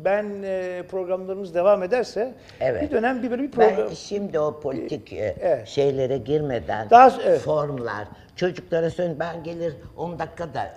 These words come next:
Speaker 2: bir çekimde anlatırım. Yani oynayarak da biraz anlatabilirim çocuklara.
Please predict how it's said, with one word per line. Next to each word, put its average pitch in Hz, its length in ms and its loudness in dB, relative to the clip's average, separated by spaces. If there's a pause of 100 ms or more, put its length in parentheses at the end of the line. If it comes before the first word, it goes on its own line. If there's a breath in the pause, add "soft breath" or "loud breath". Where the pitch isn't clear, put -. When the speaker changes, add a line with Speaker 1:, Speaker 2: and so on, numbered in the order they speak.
Speaker 2:
bir 113 280 -12
çekimde 131 480 -8
anlatırım. 117 680 -8 (440)
Yani 82 180 -18
oynayarak 135 720 -2
da 107 120 -10
biraz 113 320 -8
anlatabilirim 113 960 -8
çocuklara. 87 640 -10